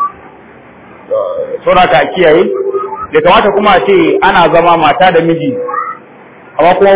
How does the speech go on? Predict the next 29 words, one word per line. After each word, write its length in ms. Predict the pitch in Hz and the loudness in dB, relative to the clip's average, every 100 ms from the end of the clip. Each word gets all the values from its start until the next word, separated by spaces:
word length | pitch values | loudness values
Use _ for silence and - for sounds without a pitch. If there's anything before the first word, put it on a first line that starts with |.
| 196 | 2
babu 320 | 190 214 185 180 | 4 2 2 2
room 160 | 196 | 2
da 80 | 156 | 2
za 80 | 170 | 4
a 80 | 175 | 4
ringa 200 | 170 165 | 2 0
tattauna 420 | 165 175 160 151 | -2 0 0 0
irin 220 | 151 170 | -2 0
wannan 260 | 156 156 139 | 0 -2 -2
matsalan. 400 | 135 127 143 139 101 - - | -2 -2 -2 -2 -6 -18 -4
Ya 120 | 160 | -2
nuna 180 | 202 190 | 0 0
cewa 180 | 196 180 175 | 2 2 2
zaman 180 | 220 190 | 0 2
ma 80 | 160 | 0
akwai 160 | 165 | 2
matsala 340 | 165 160 160 143 | 0 0 2 0
kenan. 280 | 123 120 120 - 1077 - 1077 1077 1077 1077 1077 1077 - 302 | -2 -6 -6 -4 -6 -6 -6 -6 -4 -2 -2 -2 -4 -2
Gaskiya 280 | - - 151 | -4 0 0
akwai 180 | 131 135 | 0 -4
matsala. 300 | 135 131 123 - - - 807 784 - - 1077 1077 - - - | -4 -4 -4 -8 -16 -14 -10 -10 -12 -8 -8 -6 -8 -10 -6
Kuma 140 | 185 202 | 0 0
shi 140 | 202 | 2
mijin, 320 | 233 233 220 208 - - - - - - - - - - | 0 2 2 0 -4 -10 -14 -20 -20 -20 -20 -20 -20 -18
shi 120 | - 208 | -6 0
ma 100 | 214 | 2
yana 200 | 214 185 | 2 2
da 100 | 165 | 2
laifi. 320 | 170 156 | 2 0